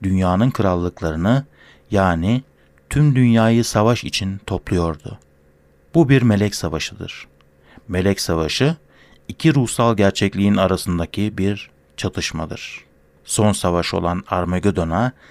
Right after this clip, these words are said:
zemin hazırlayan dünya milletleri ve ruhsal alemler arasındaki bu savaşın nasıl meydana geleceğinden bahsedeceğiz. Bugün iş başında olan ruhlar,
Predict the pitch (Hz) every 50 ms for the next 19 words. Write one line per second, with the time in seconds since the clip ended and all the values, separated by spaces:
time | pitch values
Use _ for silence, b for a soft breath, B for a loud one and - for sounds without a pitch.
0 | b b b - 87 90 92 120 135 127 123 113 95 92 101 92 90 87 87 87
1 | 90 98 107 113 90 90 92 92 98 107 120 123 117 110 92 92 92 90 - -
2 | 85 85 82 92 110 127 147 - _ _ _ _ _ _ _ _ - 95 92 98
3 | 98 - - 139 135 123 - 98 98 95 92 92 92 95 98 101 101 98 92 90
4 | - - - 85 85 87 - - 92 101 113 120 - - 95 90 85 80 - -
5 | 110 127 131 131 b b b b b b b - 113 131 127 - 135 123 107 101
6 | 98 98 92 98 95 98 87 90 87 85 85 - 90 87 85 85 80 92 92 98
7 | 104 107 113 - _ _ _ _ _ _ _ 95 90 87 - - 92 - 87 85
8 | - - - - - - - - - _ _ _ _ _ _ _ _ _ _ _
9 | _ _ _ - 135 160 151 170 165 165 - 175 - - 139 120 - - 110 98
10 | 92 87 85 87 87 85 85 78 85 82 - - 107 117 147 170 -